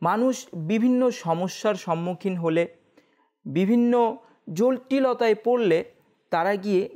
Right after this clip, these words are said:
জ্ঞানী লোকদের কাছে সমাধান খুঁজে নেয়, সমাধান নিয়ে আসে। অনুরূপ জ্ঞানী লোকদেরকে সমাজে সম্মানের চোখে দেখা হয়।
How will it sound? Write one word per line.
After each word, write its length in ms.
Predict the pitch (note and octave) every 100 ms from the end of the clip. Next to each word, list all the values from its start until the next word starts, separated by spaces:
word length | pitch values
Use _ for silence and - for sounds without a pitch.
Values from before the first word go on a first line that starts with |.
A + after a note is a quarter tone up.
| C3
জ্ঞানী 380 | C3+ C3+ F3+ G#3
লোকদের 580 | F#3 E3 E3 F#3 F#3 - _ -
কাছে 440 | C#3+ C#3+ - E3 - _ _ _
সমাধান 580 | - F3+ G3 G#3+ A3 G#3+
খুঁজে 340 | - C#3+ C#3+
নেয়, 160 | C3 A#2 _ _ _ _ _ _ _
সমাধান 520 | - G#3 A3 A#3 A#3+ A3
নিয়ে 280 | D#3+ C3+
আসে। 300 | B2 A#2 - - _ _ _ _ _ _ _ _ _ _
অনুরূপ 420 | F#3+ A#3 C4 A#3+ B3 - _ _ - B2
জ্ঞানী 360 | D#3+ F#3 B3+
লোকদেরকে 720 | A#3+ A#3 G3+ A#3+ A#3+ A#3 G#3+
সমাজে 680 | B3 - E3 G3+ G3 F#3 B3 - _ _
সম্মানের 600 | - A#3 C#4 C#4+ C4+ B3
চোখে 320 | G3+ E3 E3+
দেখা 320 | C#3 B2+ C3+
হয়। 180 | C3